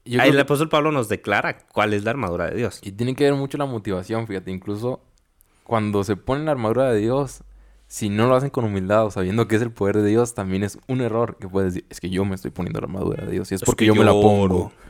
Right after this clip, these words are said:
Speaker 1: Ajá, y espérate, cuidado, no es tu poder, y cuando estás diciendo eso, estás yendo desnudo a la guerra.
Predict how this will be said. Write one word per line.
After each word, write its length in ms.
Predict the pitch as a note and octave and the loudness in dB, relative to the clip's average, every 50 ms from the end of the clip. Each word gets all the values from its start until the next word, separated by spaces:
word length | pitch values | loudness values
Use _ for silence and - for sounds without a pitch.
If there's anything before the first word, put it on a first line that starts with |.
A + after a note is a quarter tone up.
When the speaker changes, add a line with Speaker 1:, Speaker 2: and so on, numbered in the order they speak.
| - - _ | -20 -14 _
Speaker 1:
Ajá, 420 | - G2 F#2 F2+ G2 G#2+ A#2 A#2 | -2 -2 -2 2 2 2 2 2
y 160 | F#2+ F2+ E2+ - | 0 -4 -6 -8
espérate, 420 | - - - F2+ E2+ G2 F2+ F#2 | -12 -14 -14 -12 -12 -8 -8 -8
cuidado, 540 | F#2 - G2 F#2+ G2+ A2 A#2+ B2+ B2 A#2 - - | -6 -4 -2 0 2 2 0 0 0 -4 -6 -8
no 220 | A2 G2+ G#2+ C3+ | -4 0 4 6
es 200 | D#3 F#3+ G3+ G3 | 6 6 6 4
tu 100 | - D#3+ C3 | 0 -6 -2
poder, 340 | - A#2 G#2+ A2 A#2+ A#2+ A2+ | 2 2 4 4 4 4 2
y 40 | G#2+ | 0
cuando 160 | - G#2 F#2 | -2 -6 -6
estás 180 | F#2 - A2+ | -2 -2 -2
diciendo 300 | B2 A2+ B2 B2 B2 A#2+ | 0 0 -2 -2 0 0
eso, 120 | B2 B2 B2 | 0 0 0
estás 200 | A2+ - G#2+ G2+ | -2 -2 -2 -2
yendo 220 | G2+ G#2 G2+ G#2 G2+ | 0 0 2 2 2
desnudo 260 | F#2+ F#2 F#2+ F#2+ G2 | 2 2 0 -2 -2
a 40 | F#2+ | -2
la 100 | F#2+ F#2 | -4 -6
guerra. 220 | F#2 - G2 A2 | -8 -10 -12 -16